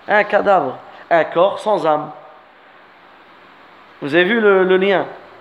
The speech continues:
Un cadavre, c'est quoi ? C'est un corps. Il y a encore des yeux, il y a encore un nez, il y a encore des bras, il y a encore,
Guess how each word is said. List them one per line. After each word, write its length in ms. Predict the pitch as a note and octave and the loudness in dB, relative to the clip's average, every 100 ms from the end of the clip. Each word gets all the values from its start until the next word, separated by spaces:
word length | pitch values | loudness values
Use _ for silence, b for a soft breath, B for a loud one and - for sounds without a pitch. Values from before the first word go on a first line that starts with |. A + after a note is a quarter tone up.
| - - - - - - | -20 -20 -20 -20 -14 -2
Un 160 | G3+ | -2
cadavre, 460 | G#3 A#3 A3+ E3 E3+ | 0 0 2 2 0
c'est 180 | - G3 | -6 -8
quoi ? 360 | G3 E3 - - | -4 -4 -4 -10
C'est 120 | E3 | -6
un 100 | E3+ | -4
corps. 440 | F3 C4 G#3 - - - - - - - | -2 -2 -2 -6 -16 -20 -20 -20 -20 -6
Il 40 | |
y 20 | D#3+ | -2
a 60 | |
encore 280 | E3+ F#3+ D#3 | 0 0 0
des 220 | E3+ D3+ | 0 0
yeux, 120 | E3 F3+ | 4 4
il 40 | |
y 20 | |
a 60 | F3+ | 4
encore 260 | E3+ E3+ | 4 2
un 120 | E3 D#3+ | 2 2
nez, 200 | E3 F3 | 2 2
il 40 | |
y 40 | |
a 40 | E3+ | 2
encore 260 | E3 E3 | 2 0
des 120 | C#3+ E3+ | 0 -2
bras, 300 | D3+ E3 E3 | 2 4 4
il 40 | |
y 20 | |
a 60 | E3 | 2
encore, 400 | D#3 F#3 F#3+ | 0 0 0